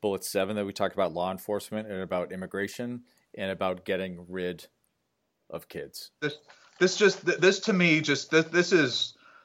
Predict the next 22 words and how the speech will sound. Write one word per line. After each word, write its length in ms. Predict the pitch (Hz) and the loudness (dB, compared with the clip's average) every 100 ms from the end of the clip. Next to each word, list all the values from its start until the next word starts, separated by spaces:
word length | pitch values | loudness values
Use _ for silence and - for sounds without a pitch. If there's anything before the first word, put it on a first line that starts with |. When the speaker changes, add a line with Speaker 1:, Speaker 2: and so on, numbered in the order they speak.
| _ | _
Speaker 2:
this 160 | 180 190 | 0 2
is 100 | 151 | 2
a 60 | |
clear, 440 | - - 151 143 127 | 0 -2 2 4 4
this 140 | 127 | 2
whole 220 | - 170 | 6 6
bill 280 | 139 127 110 | 8 6 6
is 60 | 95 | 2
a 60 | |
clear 260 | 98 165 139 | -2 2 2
violation 720 | 104 123 110 107 101 - 87 | 6 6 6 2 -4 -6 -8
of 220 | 90 92 | -6 -6
speech. 520 | - - 85 - - - _ _ _ - _ - | -6 -8 -8 -8 -12 -14 _ _ _ -20 _ 4
Uh, 160 | 131 135 | 6 6
a, 240 | 143 139 | 2 0
a 40 | |
teacher's 400 | 147 208 196 165 | -2 -2 0 0
constitutional 600 | - 147 135 - 131 123 | 0 0 0 0 -4 0
rights 280 | 113 113 110 | 6 6 4
do 120 | - | 0
not 240 | 120 127 127 | 4 4 4
end 400 | 127 120 101 98 | 2 2 0 -8